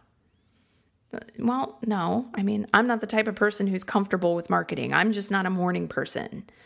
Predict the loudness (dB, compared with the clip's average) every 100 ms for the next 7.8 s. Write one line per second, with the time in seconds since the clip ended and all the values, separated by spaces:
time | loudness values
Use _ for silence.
0 | -20 -20 -20 -20 _ 0 2 2 2 2
1 | 0 0 0 2 0 0 -2 0 2 2
2 | 0 0 0 -2 -6 -10 -20 _ -4 -2
3 | -2 -4 -4 0 0 0 -2 -2 -2 -2
4 | 0 0 0 0 0 0 0 0 0 0
5 | 0 0 -2 -10 -20 _ _ _ _ _
6 | _ _ -4 -2 0 2 2 0 0 0
7 | 0 2 2 2 2 2 0 -4